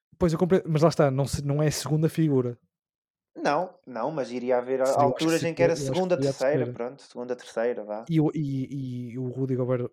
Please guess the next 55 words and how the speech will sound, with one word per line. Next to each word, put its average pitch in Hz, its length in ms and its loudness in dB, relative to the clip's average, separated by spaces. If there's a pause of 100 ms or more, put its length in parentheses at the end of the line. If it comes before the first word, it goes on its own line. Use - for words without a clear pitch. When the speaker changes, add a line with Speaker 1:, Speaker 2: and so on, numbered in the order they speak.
(120)
Speaker 1:
ofensivamente 135 720 -4
oferece 135 440 -6
muito 131 500 -6
pouco. - 440 -14 (260)
Ah, 101 360 -6
e 101 60 -10
Speaker 2:
Oferece, 104 40 -8
Speaker 1:
depois 107 280 -6
em, 120 60 -4
Speaker 2:
isso 120 140 -8
sim, 120 180 -6
Speaker 1:
em, 113 60 -16
Speaker 2:
isso - 240 -20
sim, - 160 -20
sim. - 200 -20 (200)
Speaker 1:
e 160 60 2
depois 139 300 0
o 147 180 -6
que 147 100 -2
é - 20 -2
que, - 120 -10
o 127 60 -4
que - 100 0
é - 20 -4
que - 80 -12
temos, 139 480 -6
ah, 135 600 -6
ah, 131 40 0
ofensivamente 123 680 -4
nos, 120 380 -6
no, 110 360 -10
no, 113 640 -16
nos, 120 460 -4
nos 120 180 -6
Jazz? 123 320 -2
É 117 40 -4
um 113 120 -6
Mike 113 200 -4
Conley 110 360 -6
que, - 200 -14
apesar 104 260 -6
de - 200 -18
tudo, 110 220 -12
está - 160 -12
cada 101 200 -8
vez 98 160 -6
mais 98 360 -12 (400)
mais 104 220 -2
velho 101 500 -6
e 98 340 -12
vai-se 101 300 -6
mostrando 107 400 -6
Speaker 2:
Mais 120 160 -10
lento, 127 380 -6
Speaker 1:
aqui 117 160 -14